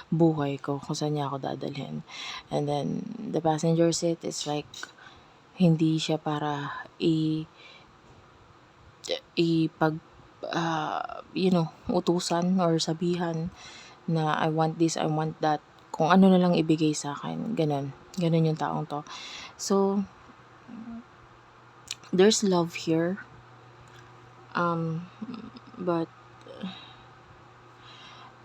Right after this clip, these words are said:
I feel like this person, hindi rin siya magaling makipag-usap, makipag-commu-, communicate, maybe through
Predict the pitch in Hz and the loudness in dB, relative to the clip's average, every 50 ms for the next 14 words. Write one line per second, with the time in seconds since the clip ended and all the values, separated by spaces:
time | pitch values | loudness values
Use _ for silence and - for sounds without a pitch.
0 | - - - - - - - - - - - - - - - - - 220 233 - | -20 -20 -20 -20 -20 -20 -20 -20 -20 -20 -20 -20 -20 -20 -12 -2 2 2 2 4
1 | - 302 302 320 - - 247 - - - 214 214 208 226 220 214 220 208 196 202 | 4 4 4 4 4 2 0 0 2 2 2 4 6 8 8 10 10 10 10 8
2 | 196 202 196 - - 196 190 190 180 180 175 175 175 175 175 170 190 180 - 175 | 6 4 2 2 2 2 4 4 4 2 2 2 2 2 2 0 0 -2 -4 -4
3 | 165 160 - 175 165 - - 160 156 - 165 170 180 175 - 180 - 180 175 175 | -4 -4 -6 -8 -8 -6 -6 -6 -4 -2 0 0 0 2 0 0 0 2 2 2
4 | 175 175 - - - - - 185 196 208 220 214 214 - 175 160 - - 170 175 | 2 0 -2 -6 -6 2 6 8 10 10 12 10 10 8 4 0 2 2 2 2
5 | 175 196 190 - - 208 208 220 226 233 240 240 | 4 2 0 2 4 6 6 8 8 6 4 2